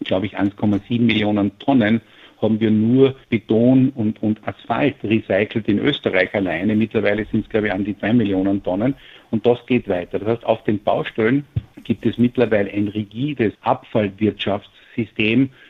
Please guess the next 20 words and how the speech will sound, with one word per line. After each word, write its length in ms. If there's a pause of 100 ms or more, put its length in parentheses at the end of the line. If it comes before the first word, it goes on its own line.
(260)
Was 240
wird 220
angeliefert, 760 (120)
womit 380
wird 360
wieder 240
weitergegeben, 920
was 240
wird 180
zurückgeführt, 760
was 260
wird 160
an 120
die 80
Produzenten 720
gegeben, 420 (100)
was 220 (100)
kommt 380
wiederverwertet 920 (220)
auf 160